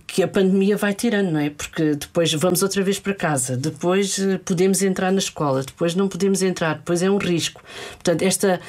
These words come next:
esta vontade de, e, e temos feito, temos feito jornadas online, por exemplo, fizemos várias jornadas, webinars, eh, temos feito tudo, eh, tudo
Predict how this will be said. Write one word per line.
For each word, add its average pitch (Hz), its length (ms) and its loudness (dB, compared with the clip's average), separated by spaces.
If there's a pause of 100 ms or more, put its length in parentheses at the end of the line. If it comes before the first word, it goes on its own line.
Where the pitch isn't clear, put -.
(340)
esta 185 240 0
vontade 196 500 2
de, 165 400 -2
e, 156 240 -4
e 147 80 -2
temos 143 240 0
feito, 196 340 0
temos 151 240 -2
feito 151 220 -2
jornadas 156 560 0
online, 151 400 0
por - 180 -8
exemplo, 160 380 -4
fizemos 151 460 -2
várias 139 420 0
jornadas, 147 680 -2
webinars, 147 720 -2 (480)
eh, 160 160 0
temos 190 320 2
feito 196 320 0
tudo, 190 300 0 (340)
eh, - 160 -6 (460)
tudo 220 260 2